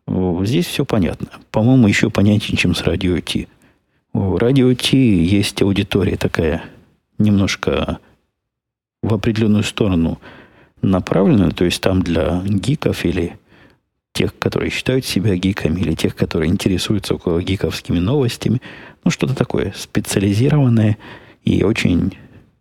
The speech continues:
узко направленное в широкие сферы. Здесь же самый, что ни есть, популярный жанр подсматривания в замочную скважину.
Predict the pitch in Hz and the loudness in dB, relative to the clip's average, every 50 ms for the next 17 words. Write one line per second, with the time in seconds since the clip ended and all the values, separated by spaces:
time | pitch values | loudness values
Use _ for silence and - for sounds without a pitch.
0 | _ _ _ _ _ _ _ _ - 127 120 113 - - - - 87 87 95 92 | _ _ _ _ _ _ _ _ -2 0 0 0 0 -2 -2 -2 0 2 0 0
1 | - - 101 92 87 87 87 92 95 - - - 95 90 85 82 - 87 - - | 0 0 0 0 2 2 2 0 0 0 0 0 0 0 0 -2 -2 -4 -4 -4
2 | - - - - - - - - - - - - - - - - - - _ _ | -6 -8 -6 -6 -6 -6 -6 -10 -12 -16 -20 -20 -20 -20 -20 -20 -20 -20 _ _
3 | _ - 107 101 101 104 131 151 151 139 117 107 - - 98 98 104 107 110 - | _ -4 -2 -2 0 0 0 2 2 2 0 0 0 0 2 2 2 2 2 0
4 | - - 90 101 104 98 - - - 104 - 117 127 131 107 92 92 92 101 98 | -2 0 0 2 2 0 0 -2 -4 -2 0 0 2 2 4 4 4 2 2 2
5 | 85 76 - 95 - - _ _ _ - 104 101 - - 104 92 - - - 85 | 0 0 -2 -4 -6 -8 _ _ _ -6 -6 -4 -2 0 0 0 0 0 0 0
6 | 92 101 101 98 98 107 98 98 92 - - 107 110 113 - - - - - 90 | 2 2 0 0 0 0 0 0 0 0 -2 -2 -2 -2 -2 -2 -2 0 0 0
7 | 85 - - 104 | 0 -2 -2 -4